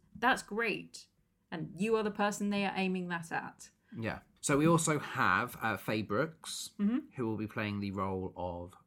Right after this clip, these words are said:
Speaker 2: Roxy Hart.
Speaker 1: Yes.
Speaker 2: Has been Princess Fiona in Shrek.
Speaker 1: Mm-hmm.
Speaker 2: Was Elwood in Legally Blonde on the national tour and was Frenchie in Grease and won a national television award,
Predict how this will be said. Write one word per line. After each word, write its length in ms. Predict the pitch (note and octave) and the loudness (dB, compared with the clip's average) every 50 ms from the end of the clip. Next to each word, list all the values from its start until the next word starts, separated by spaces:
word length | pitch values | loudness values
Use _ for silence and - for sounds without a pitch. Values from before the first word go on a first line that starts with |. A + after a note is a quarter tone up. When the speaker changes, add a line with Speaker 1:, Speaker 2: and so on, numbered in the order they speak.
| _ - | _ -14
Speaker 2:
Roxy 520 | A#2 G2 F2+ F2 - - - - - F#2 F#2+ | -10 -8 -6 -6 -6 -8 -10 -10 -10 -10 -8
Hart. 640 | - F2 F2 G#2+ D3+ E3+ E3 - - - - - - _ _ _ _ | -8 -6 -2 -2 -2 -2 -4 -8 -10 -10 -12 -12 -16 _ _ _ _
Speaker 1:
Yes. 440 | - F#3+ E3+ - - - - - - _ _ _ _ _ _ - | -4 -2 -2 -4 -6 -12 -18 -18 -18 _ _ _ _ _ _ -8
Speaker 2:
Has 500 | - C3 A#2+ A#2 A2+ A2 G#2+ G#2+ G#2 - | -2 0 2 2 2 2 2 0 -2 -2
been 300 | - A2 G#2 G#2 G2+ G2+ | -2 -2 0 0 -2 -4
Princess 300 | - A2 G2+ - F#2+ - | -6 -6 -8 -8 -8 -6
Fiona 260 | - G2+ G2+ G2 F#2+ | -4 -4 -4 -2 -4
in 80 | F#2 F#2 | -4 -6
Shrek. 280 | - - - E3+ E3 - - - - - _ _ - G#3 | -4 -4 -4 -4 -6 -8 -14 -20 -20 -20 _ _ -6 -2
Speaker 1:
Mm-hmm. 120 | G3+ C4+ D#4 - - _ _ _ _ _ _ _ - | -2 -2 -2 -4 -10 _ _ _ _ _ _ _ -10
Speaker 2:
Was 520 | G#2 G2+ G#2+ A2 G#2+ G#2 G#2 G#2 G2 - - | -8 -4 -2 0 0 0 0 -2 -4 -4 -4
Elwood 400 | A2 G#2+ G#2 G#2 A2 B2+ C3+ B2 | -4 -2 -2 -2 -2 -2 -4 -4
in 120 | G#2+ G#2 | -4 -4
Legally 280 | G#2 G2+ F#2+ F#2+ G2 F#2 | -4 -4 -4 -4 -4 -4
Blonde 520 | F2+ G2 G2+ A2+ C3+ D#3 E3+ F3+ D#3+ - - - - _ _ _ - | -2 -2 0 0 0 0 -2 -2 -4 -8 -12 -16 -20 _ _ _ -6
on 280 | G2+ G#2 G#2 G2+ G2 F#2+ | -6 -4 -4 -4 -4 -4
the 120 | G2+ F#2+ | -4 -4
national 460 | G2 G#2 G#2 - - - G#2 F#2+ F#2 | -4 -6 -6 -8 -8 -8 -8 -8 -8
tour 460 | - - - - - G2+ G#2 A#2 B2+ - | -10 -14 -12 -8 -4 -2 -2 -2 -2 -2
and 440 | - C3 C3 C3+ C3+ C3 C3 C3+ C3+ | -4 -2 -2 -2 -2 -2 -4 -4 -4
was 300 | C#3 D3 D3 C#3+ C#3+ - | -6 -6 -6 -6 -8 -10
Frenchie 460 | - - A2+ A2 A2 A2 - - C3+ | -6 -4 -4 -4 -4 -4 -4 -4 -4
in 100 | C3+ C#3 | -2 -2
Grease 420 | C#3 D3 D#3+ F3+ E3+ E3 - - - - - | -2 -2 -2 -2 -4 -6 -8 -10 -10 -6 -2
and 440 | D3+ D#3+ E3 E3 E3 E3+ E3 E3 - - - - - - - | 0 2 2 2 2 2 0 -2 -8 -12 -20 -20 -20 -8 -4
won 120 | C3+ C#3 C#3+ | 0 0 2
a 60 | C#3+ | 4
national 420 | D#3 D#3 D3+ - - - D#3+ D#3 | 4 2 2 2 0 -2 -2 -2
television 440 | D3 - D3+ D3+ C#3 C#3 C3+ C3 B2+ | -2 -2 -2 -2 -2 -2 -2 -2 -2
award, 460 | B2 B2+ B2+ B2 B2 B2 A#2+ A#2+ - | -2 0 0 0 0 -2 -2 -4 -8